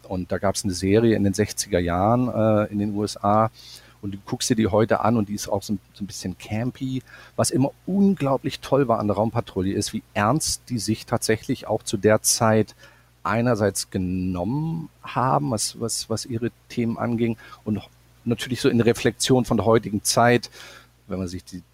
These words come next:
Tänze im Starlight Casino anguckt und so weiter, ähm,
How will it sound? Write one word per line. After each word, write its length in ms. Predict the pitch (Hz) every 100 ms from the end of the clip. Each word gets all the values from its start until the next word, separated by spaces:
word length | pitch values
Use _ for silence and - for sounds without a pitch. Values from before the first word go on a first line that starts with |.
| _
Tänze 320 | - 101 95 90
im 100 | 85
Starlight 380 | 117 127 113
Casino 400 | - 104 101 101
anguckt 480 | 98 107 95 110 95
und 140 | 107 95
so 100 | 92
weiter, 920 | 92 95 95 92 90 - 95 90 90
ähm, 420 | 87 87 85